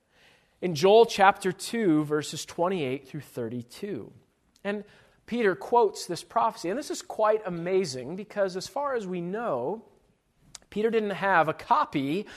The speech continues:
of the Old Testament scriptures there with him. You shouldn't be imagining a common sermon like today where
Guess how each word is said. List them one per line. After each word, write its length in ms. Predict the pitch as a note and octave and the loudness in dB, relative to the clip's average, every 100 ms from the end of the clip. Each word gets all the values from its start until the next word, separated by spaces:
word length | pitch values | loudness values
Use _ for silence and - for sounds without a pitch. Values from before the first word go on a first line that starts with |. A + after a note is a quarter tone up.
| - - - _ | -20 -20 -20 _
of 540 | E3 F3+ G3 F#3+ F#3 | 2 4 2 -4 -6
the 120 | F3 F3+ | -4 0
Old 260 | F3+ G#3 | 0 0
Testament 420 | G3+ F#3+ F#3+ F3 | -2 -6 -4 -6
scriptures 640 | - - A#3 - E3+ D3 C#3 | -8 -6 -6 -6 -6 -4 2
there 180 | D#3 | 2
with 260 | F#3+ A#3+ A3+ | 4 2 2
him. 220 | F#3 B2 | -2 -2
You 160 | B2+ D3 | -8 -10
shouldn't 340 | - G#3 - | -6 -6 -6
be 200 | E3+ G3+ | -6 -4
imagining 720 | F#3 G3 G3+ A3 F#3+ F3+ D3 | -4 -2 0 0 0 -2 0
a 60 | D3 | -2
common 380 | - E3+ F#3 F3+ | 0 0 0 -2
sermon 400 | - G#3+ G#3 F3 | 0 2 2 2
like 240 | E3 E3 | 2 0
today 380 | - G3 A#3 G#3 | -2 0 2 4
where 220 | D#3 D3+ | 4 0